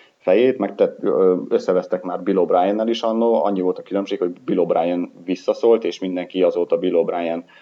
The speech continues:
bocsánat, segét nyalja, hogy mekkora nagy király volt, hogy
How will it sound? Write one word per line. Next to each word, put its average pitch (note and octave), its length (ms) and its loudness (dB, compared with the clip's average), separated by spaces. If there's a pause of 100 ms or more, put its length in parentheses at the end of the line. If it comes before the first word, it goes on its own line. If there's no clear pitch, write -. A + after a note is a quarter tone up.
(440)
bocsánat, E2 420 -4
segét F2 360 0
nyalja, G2+ 300 2
hogy F2+ 160 2
mekkora F2 420 -2
nagy E2+ 160 -4
király F2 280 2
volt, E2 180 2
hogy E2 180 -4